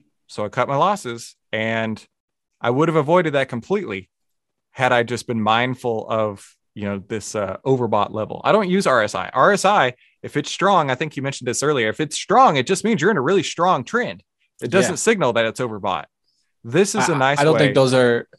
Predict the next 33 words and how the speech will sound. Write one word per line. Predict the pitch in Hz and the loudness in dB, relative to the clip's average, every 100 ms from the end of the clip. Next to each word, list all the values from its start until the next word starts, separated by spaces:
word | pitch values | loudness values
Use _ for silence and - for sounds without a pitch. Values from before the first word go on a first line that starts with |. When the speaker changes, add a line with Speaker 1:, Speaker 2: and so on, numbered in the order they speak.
| 135 | -4
Speaker 2:
I | 127 | 0
don't | 135 | 2
think | 143 127 | 0 0
R | 123 123 | 0 0
S | 110 - | 0 0
I, | 117 117 117 117 - | 0 0 -2 -6 -6
it | |
was | 123 117 | -4 -2
even | 117 113 107 | -2 -4 -4
probably | 117 117 113 | -2 -2 -2
meant | 101 110 113 110 - | -6 -6 -8 -12 -14
to | - | -14
be | 107 | -12
traded | 107 - - 110 110 107 - | -12 -16 -12 -8 -8 -8 -10
off | - - - | -10 -10 -12
of. | 127 | -20
It | |
was | 117 | -8
Speaker 1:
No, | 127 | -4
I | 117 107 | 0 0
Speaker 2:
always | 101 120 135 | 2 2 0
Speaker 1:
don't | 143 120 | 0 -2
think | 110 | -2
so | 120 117 | -2 -4
Speaker 2:
meant, | 101 | -8
Speaker 1:
either. | 95 95 - - _ _ | -12 -16 -20 -20 _ _
Speaker 2:
it | 127 | -4
was | 120 | 0
always | 131 143 123 | 2 2 0
meant | 131 127 139 - | 2 2 0 -6
to | 113 | -6
show | - - 117 | -6 -4 -4
trend. | 110 - - - 110 107 101 92 | -6 -12 -12 -6 -4 -4 -6 -12